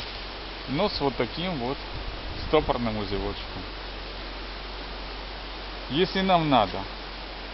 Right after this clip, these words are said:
быстро развязать всё это, мы берём, начинаем тянуть, у нас развязывается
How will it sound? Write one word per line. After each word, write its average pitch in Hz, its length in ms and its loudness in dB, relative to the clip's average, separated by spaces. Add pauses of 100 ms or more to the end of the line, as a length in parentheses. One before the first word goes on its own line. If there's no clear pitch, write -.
(140)
быстро 127 580 6
развязать 127 640 6 (100)
всё 131 280 2 (100)
это, 165 340 0 (240)
мы 147 220 4
берём, 123 420 2 (760)
начинаем 123 500 6 (100)
тянуть, 127 340 2
у 117 60 0
нас 113 220 0
развязывается 107 880 2